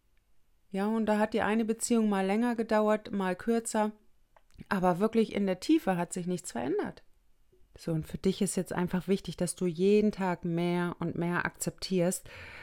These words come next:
dass der Narzisst wahrscheinlich nicht in der Lage ist, sich grundlegend zu ändern.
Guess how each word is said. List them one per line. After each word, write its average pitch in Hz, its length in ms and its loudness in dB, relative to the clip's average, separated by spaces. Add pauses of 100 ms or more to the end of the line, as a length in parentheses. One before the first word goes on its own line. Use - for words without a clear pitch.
dass 180 180 0
der 185 100 2
Narzisst 180 480 0
wahrscheinlich 180 480 0
nicht 196 380 4
in 180 120 -2
der 170 120 0
Lage 160 340 2
ist, - 280 -4
sich - 160 -8
grundlegend 175 600 0
zu - 180 -4
ändern. 160 440 -2